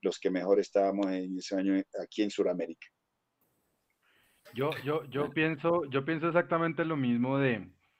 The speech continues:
Speaker 2: de ese partido, pues, que hay, hubo cosas extrafutbolísticas y demás. Incluso, Carlos, eh, yo, es-, esto ya lo digo de, de forma personal, yo no siento, y, y si la gente piensa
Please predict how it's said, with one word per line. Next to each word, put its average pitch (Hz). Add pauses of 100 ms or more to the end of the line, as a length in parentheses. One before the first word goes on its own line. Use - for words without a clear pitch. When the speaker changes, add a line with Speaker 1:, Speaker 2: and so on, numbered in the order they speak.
(220)
Speaker 2:
de 110
ese 113
partido, 117
pues, 117 (180)
que 101
hay, 90
hubo 107
cosas 123
extrafutbolísticas 104
y 117
demás. 95 (540)
Incluso, 147
Carlos, 147 (380)
eh, 107 (340)
yo, 127 (160)
es-, 113
esto -
ya 127
lo 127
digo 131
de, 127
de 117
forma 107
personal, 120 (540)
yo 127
no 143
siento, 160
y, 131
y 131
si 139
la 127
gente 127
piensa 156